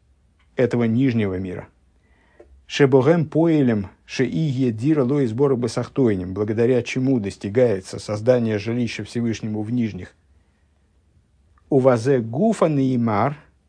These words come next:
и об этом самом говорится, «Шезеу Бетахтан Шентахтан Лиматум Эймену». что это должно происходить в нижнем мире, ниже которого нет.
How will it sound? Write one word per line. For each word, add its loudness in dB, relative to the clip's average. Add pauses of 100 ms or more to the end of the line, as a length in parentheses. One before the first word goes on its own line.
(280)
и 0
об 2
этом 0
самом -4
говорится, -4
«Шезеу -2
Бетахтан -4
Шентахтан -2
Лиматум -2
Эймену». -2 (1400)
что -2
это 0
должно 4
происходить -4
в -4
нижнем 0
мире, -2
ниже 0
которого 0
нет. -2